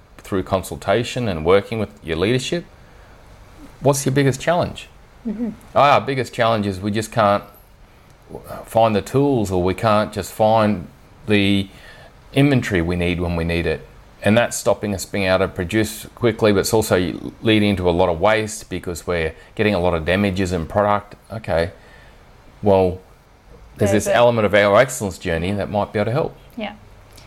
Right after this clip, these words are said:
Speaker 2: And it's then sort of up to the, um, leader to fix that problem
Speaker 1: Yeah.
Speaker 2: for their team.
Speaker 1: Yeah. In a funny way,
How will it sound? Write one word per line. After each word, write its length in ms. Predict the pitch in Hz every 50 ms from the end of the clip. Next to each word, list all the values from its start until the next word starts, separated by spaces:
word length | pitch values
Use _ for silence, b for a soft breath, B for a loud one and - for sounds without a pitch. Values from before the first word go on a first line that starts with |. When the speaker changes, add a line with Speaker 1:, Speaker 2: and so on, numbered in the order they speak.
| B B B
Speaker 2:
And 140 | 233 208 202
it's 140 | 208 208 -
then 300 | - 220 214 202 196 190
sort 240 | - - 214 202 190
of 100 | 185 190
up 180 | 185 - 180 -
to 140 | - 196 180
the, 400 | 175 175 175 170 170 170 170 -
um, 520 | 185 175 170 170 170 170 170 165 165 165 165
leader 280 | 170 175 170 175 170
to 420 | 160 - - - 190 180 170 170 165 - - - - - -
fix 280 | - - - - - -
that 200 | - 330 330 -
problem 380 | - 208 190 - 190 180 170 - - - - - -
Speaker 1:
Yeah. 240 | 110 131 143 - - - -
Speaker 2:
for 240 | - 202 190 190 190 185
their 260 | 190 180 180 175 - - - - - - - - -
team. 300 | - 190 175 170 170 165 - - - - - -
Speaker 1:
Yeah. 260 | 123 131 139 123 - - - - - B B B B B B B B
In 100 | 190 196
a 40 | 185
funny 280 | 185 - - 214 220 190
way, 440 | 135 127 120 117 101 92 92 -